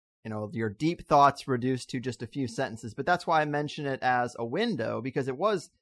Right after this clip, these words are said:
about, was and is about more than just a particular day. But, you know, being four years past that point,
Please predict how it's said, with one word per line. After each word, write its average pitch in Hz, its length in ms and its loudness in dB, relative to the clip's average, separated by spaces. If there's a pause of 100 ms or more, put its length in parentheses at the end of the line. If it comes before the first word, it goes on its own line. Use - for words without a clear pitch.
(220)
about, 127 320 8 (240)
was 165 280 8
and 170 200 0
is 147 300 2
about 113 260 0
more 127 240 2
than 120 280 0
just 123 240 -2
a 127 40 -6
particular 110 460 -8
day. 120 500 0 (320)
But, 143 300 2 (100)
you 180 80 -6
know, 135 80 -2
being 147 240 0
four 190 300 0
years 170 480 -2 (220)
past 160 520 0 (320)
that 135 300 2
point, 180 400 -2